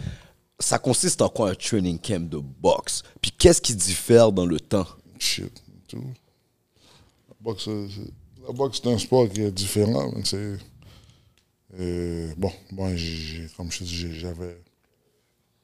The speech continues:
Speaker 2: c'est plus facile pour moi parce que j'ai, euh,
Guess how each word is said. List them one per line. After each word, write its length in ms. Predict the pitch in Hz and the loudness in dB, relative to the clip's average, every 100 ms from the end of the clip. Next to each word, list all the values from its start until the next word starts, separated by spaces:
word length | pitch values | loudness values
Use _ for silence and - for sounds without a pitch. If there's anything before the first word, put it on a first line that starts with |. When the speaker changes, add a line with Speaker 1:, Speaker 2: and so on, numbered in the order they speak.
| _ _ _ _ _ _ _ | _ _ _ _ _ _ _
Speaker 2:
c'est 180 | - - | -20 -18
plus 160 | - | -18
facile 320 | 92 90 95 92 | -8 -6 -4 -6
pour 160 | 95 | -8
moi 260 | 90 - - | -10 -12 -10
parce 200 | 98 - | -8 -10
que 140 | - 92 | -12 -16
j'ai, 220 | 85 90 87 90 92 | -12 -12 -10 -10 -10
euh, 180 | 90 | -10